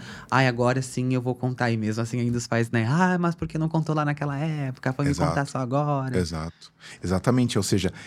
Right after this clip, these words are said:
Speaker 2: é uma educa-, em última instância, a educação sexual é uma educação pra verdade da vida.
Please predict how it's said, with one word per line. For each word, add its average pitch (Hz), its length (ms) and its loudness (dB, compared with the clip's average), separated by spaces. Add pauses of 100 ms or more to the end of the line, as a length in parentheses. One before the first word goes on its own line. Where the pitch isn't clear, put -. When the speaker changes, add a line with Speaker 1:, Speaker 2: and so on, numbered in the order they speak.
(200)
Speaker 2:
é - 100 0
uma 113 140 6
educa-, 120 400 0
em 120 100 2
última 135 260 2
instância, 123 640 0
a - 20 4
educação 113 400 0
sexual 113 680 0 (140)
é - 80 -4
uma 110 160 2
educação 117 500 -2
pra 113 380 2
verdade 113 600 0
da 120 100 2
vida. 90 380 0